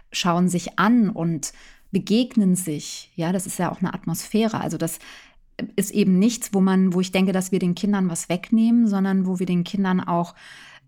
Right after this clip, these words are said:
Dinge, also vorleben klingt jetzt so pädagogisch, aber wo wir das füllen, diese Atmosphäre füllen mit, wir schenken uns Zeit, wir schenken uns Beachtung, wir schenken uns Bedeutung. Und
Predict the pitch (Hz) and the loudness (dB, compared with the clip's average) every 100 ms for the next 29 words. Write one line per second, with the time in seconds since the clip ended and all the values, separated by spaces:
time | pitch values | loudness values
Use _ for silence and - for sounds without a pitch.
0 | - 160 196 180 175 170 - _ _ _ | -10 0 2 2 2 0 -4 _ _ _
1 | - 175 165 - 196 196 190 185 208 214 | -6 -4 -4 -2 2 4 2 2 2 2
2 | - 165 180 175 170 214 233 185 - 180 | -2 -4 -2 -2 0 0 0 -4 -4 -2
3 | 175 165 175 180 175 - 170 180 - - | -2 -2 0 0 0 -4 -6 -6 -10 -8
4 | - 302 214 175 165 - - 175 - 247 | 0 4 4 4 0 -2 -2 -4 0 0
5 | 226 196 - 226 196 175 175 175 - - | 0 -2 0 2 4 2 0 -2 -16 -20
6 | - - - 165 180 202 196 190 185 _ | -20 -20 -10 -4 0 2 2 -2 -4 _
7 | _ _ _ _ - 208 202 208 - 180 | _ _ _ _ -4 0 2 0 -2 -4
8 | - - 233 240 233 226 185 180 180 - | -4 -4 0 0 0 0 -2 0 -2 -4
9 | - 170 - 170 175 - - - - 190 | -4 -4 -4 -6 -6 -4 -4 -6 -2 0
10 | 175 170 180 175 - - - - 196 226 | 0 -2 -4 -4 -4 -8 -8 -2 0 0
11 | 233 196 185 185 - - - - - 185 | 0 0 0 -2 -8 -20 -20 -8 0 2
12 | 180 185 | 2 0